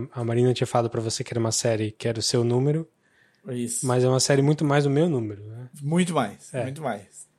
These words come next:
Speaker 1: Tem todos os elementos que eu gosto, assim, de, de, de, de sci-fi, de meio distopia,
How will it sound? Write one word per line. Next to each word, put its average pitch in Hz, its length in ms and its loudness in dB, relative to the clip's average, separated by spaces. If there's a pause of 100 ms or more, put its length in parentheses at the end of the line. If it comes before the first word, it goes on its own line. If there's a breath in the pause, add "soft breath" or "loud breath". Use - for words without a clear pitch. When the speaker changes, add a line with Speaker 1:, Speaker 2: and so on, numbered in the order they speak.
(140)
Speaker 1:
Tem 127 300 -2
todos 143 340 -2
os 147 40 0
elementos 156 420 4
que - 80 -2
eu 143 60 4
gosto, 117 480 -2
assim, 113 400 -12
de, 107 240 -14
de, 110 380 -16 (520)
de, 117 220 -10
de 110 160 -8
sci-fi, 139 560 0
de 113 420 -6 (480 soft breath)
meio 123 440 2
distopia, 135 1000 -2